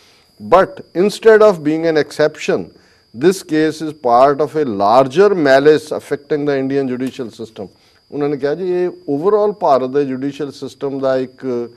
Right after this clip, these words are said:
ਕੇਸ ਹੈ, ਇੱਦਾਂ ਦਾ ਬਹੁਤ ਕੁਛ ਹੈ। Delay in disposal of cases not only creates disillusionment amongst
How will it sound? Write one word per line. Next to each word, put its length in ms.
ਕੇਸ 380
ਹੈ, 220
ਇੱਦਾਂ 300
ਦਾ 160
ਬਹੁਤ 340
ਕੁਛ 240
ਹੈ। 220
Delay 400
in 80
disposal 560
of 200
cases 440
not 320
only 280
creates 480
disillusionment 840
amongst 240